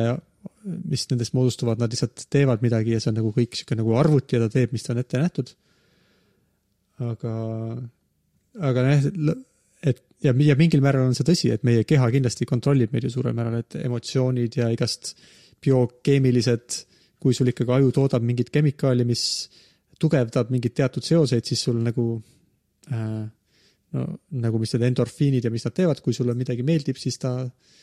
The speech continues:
näiteks uued riided teevad sus ele-, tekitavad sus elevust ja rõõmu,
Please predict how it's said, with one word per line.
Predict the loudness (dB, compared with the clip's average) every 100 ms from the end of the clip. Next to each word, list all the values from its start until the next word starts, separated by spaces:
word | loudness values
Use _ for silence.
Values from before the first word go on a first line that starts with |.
| _ _ _
näiteks | -6 -4 -6 -6 -8
uued | -2 0 2
riided | 2 0 0 -2
teevad | -2 -2
sus | -4 -8 -8 -18
ele-, | _ 0 0
tekitavad | -2 -8 -4 -4
sus | -2 -2
elevust | 0 0 0 0
ja |
rõõmu, | 2 2 0